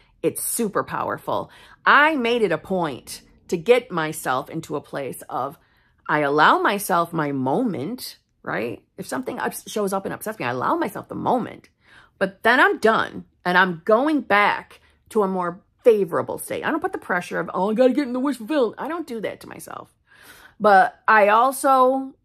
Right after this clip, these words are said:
ask myself, "Who are you being right now? Are you being old Kim who lived a miserable existence? Or if you, or are you being the new Kim who's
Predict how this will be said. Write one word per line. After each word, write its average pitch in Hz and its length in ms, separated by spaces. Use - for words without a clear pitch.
ask 330 380
myself, 190 400
"Who 240 240
are 349 40
you 381 120
being 403 240
right 165 160
now? - 400
Are 185 100
you 190 160
being 269 360
old 302 340
Kim 339 340
who 233 340
lived 240 340
a 285 60
miserable 262 480
existence? 262 600
Or 233 160
if 233 200
you, 247 220
or 247 160
are 254 120
you 254 60
being 262 200
the 294 80
new 339 180
Kim - 320
who's 226 300